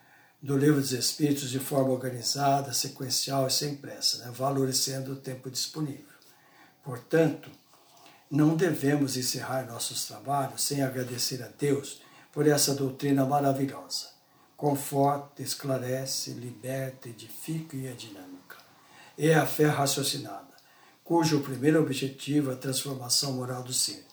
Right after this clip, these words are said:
Abrange todas as áreas do conhecimento humano, filosófico, científico e religioso. Está assentado na máxima,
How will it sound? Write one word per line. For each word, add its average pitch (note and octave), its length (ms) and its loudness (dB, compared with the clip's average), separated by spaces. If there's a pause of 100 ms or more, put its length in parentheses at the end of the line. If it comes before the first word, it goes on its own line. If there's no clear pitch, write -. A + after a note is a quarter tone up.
(600)
Abrange D3+ 540 4
todas D#3+ 400 2
as C3 180 0
áreas B2+ 260 -2
do B2+ 120 -10
conhecimento B2+ 640 -4
humano, D3 280 -6 (600)
filosófico, C3+ 800 0
científico C#3+ 720 -6
e - 20 -4
religioso. C3+ 680 -8 (340)
Está D3+ 320 -2
assentado C#3 680 0
na E3+ 140 -2
máxima, C#3 580 -4